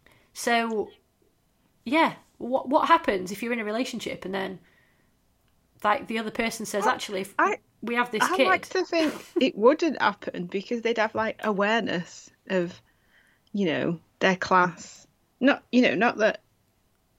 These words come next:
Speaker 2: you know, I, I want you to be like, "Oh, I'm so utterly ashamed of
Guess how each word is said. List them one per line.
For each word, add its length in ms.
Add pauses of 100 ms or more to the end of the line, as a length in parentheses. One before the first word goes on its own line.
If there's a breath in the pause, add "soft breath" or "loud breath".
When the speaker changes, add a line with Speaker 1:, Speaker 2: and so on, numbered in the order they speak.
(760)
Speaker 2:
you 160
know, 140
I, 180 (120)
I 60
want 140
you 80
to 140
be 120
like, 260 (300)
"Oh, 200
I'm 180
so 460
utterly 460
ashamed 600
of 240